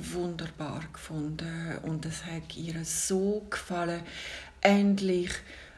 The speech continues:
ähm, Abstand von den Leuten zu haben, niemand, wo ihr zu nahe kommt. Sie hat, sie ist daheim gsi und hat es, äh, ruhig gehabt. Und ich habe ihr zugehört und habe gedacht, ah,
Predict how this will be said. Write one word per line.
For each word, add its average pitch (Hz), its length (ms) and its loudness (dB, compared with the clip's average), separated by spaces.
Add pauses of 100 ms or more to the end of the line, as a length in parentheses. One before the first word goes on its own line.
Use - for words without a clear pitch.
(120)
ähm, 165 420 6 (120)
Abstand 160 800 0
von 170 200 -2
den 165 160 0
Leuten 160 220 0
zu - 140 -2
haben, 160 400 0
niemand, 165 540 2
wo 160 140 0
ihr 165 380 0
zu - 200 -2
nahe 156 300 2
kommt. 160 580 0
Sie 160 160 0
hat, 151 120 -2 (440)
sie - 160 2
ist 143 180 0
daheim 131 540 -4
gsi 151 420 -2
und 151 300 0
hat 131 220 -4
es, - 240 -2
äh, 143 240 0 (280)
ruhig 170 380 2
gehabt. 180 380 -2 (300)
Und 196 140 2
ich 233 100 2
habe 233 140 4
ihr 180 220 2
zugehört 196 760 -4
und 156 140 -4
habe - 180 -12
gedacht, 143 360 -8 (240)
ah, 190 180 -4